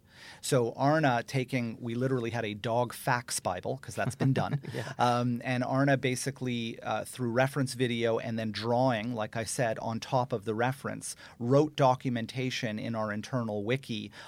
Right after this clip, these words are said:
Speaker 1: on why the muscles were firing to achieve which expressions. That level of analysis will not only make her amazing at her job,
Speaker 2: Right.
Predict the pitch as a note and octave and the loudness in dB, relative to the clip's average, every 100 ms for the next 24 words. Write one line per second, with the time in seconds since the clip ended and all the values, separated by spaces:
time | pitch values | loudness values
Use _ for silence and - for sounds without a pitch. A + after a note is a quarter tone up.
0 | - A2+ A#2 A#2 A#2+ C3 D3+ C#3 B2 B2 | -4 -2 0 4 6 8 6 4 2 2
1 | - A#2+ A2 A2 - A#2+ A#2 A#2 A2 G#2+ | 0 -4 -4 -6 -2 0 2 0 -2 -4
2 | G2+ G#2+ - - G#2+ G2+ G#2 - - - | -6 -6 -4 -4 -4 -6 -8 -8 -10 -6
3 | A2 - E2+ D#2+ - - - - B2 C3 | -4 -4 -10 -12 -14 -14 -20 -14 2 6
4 | D#3 F#3 - C#3 D3 D3+ D3+ B2+ A2 A2 | 6 4 -2 4 6 6 2 0 -2 -2
5 | A#2 D#3+ C3+ - A2+ F#2+ - - B2+ A#2 | 0 0 -2 -4 -6 -6 -6 -6 -4 0
6 | A#2+ C3+ D3+ C3 B2 A#2 A#2 - C#3 C3 | 4 4 4 4 2 0 -2 -2 0 2
7 | B2+ A#2+ A2+ G#2+ G#2+ G#2+ G2+ - A#2+ C3 | 0 -2 -2 -4 -4 -4 -4 -2 0 0
8 | G#2+ F2+ - C3 D3 A#2 A2 | -2 -6 -8 -8 -4 -2 -4